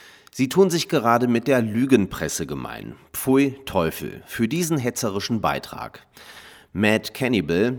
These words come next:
merkt an: „Du berichtest unvollständig. Du verdrehst die Tatsachen.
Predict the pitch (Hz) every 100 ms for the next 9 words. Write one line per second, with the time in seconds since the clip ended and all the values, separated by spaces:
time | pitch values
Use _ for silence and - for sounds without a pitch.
0 | 117 78 71 - 78 87 123 123 - -
1 | - - _ _ 175 165 165 135 135 -
2 | 147 - - 147 156 - 104 85 - 80
3 | 64 50 - - - - 170 175 151 117
4 | 95 90 - - - 98 98 95 104 98
5 | 76 - 64 53